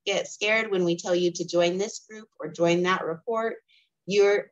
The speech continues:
all covered with your monthly, quarterly, biannual, or annual subscription. All right.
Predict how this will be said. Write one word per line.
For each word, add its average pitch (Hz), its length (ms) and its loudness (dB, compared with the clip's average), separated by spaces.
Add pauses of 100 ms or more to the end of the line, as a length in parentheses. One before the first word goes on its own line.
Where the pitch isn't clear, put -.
all 190 260 4
covered 202 560 -4
with 170 300 0
your 147 140 -8
monthly, 185 640 -4 (320)
quarterly, 165 580 2 (220)
biannual, 156 520 0
or - 160 -8
annual 135 300 -2
subscription. - 640 -12 (380)
All 170 120 2
right. 202 260 0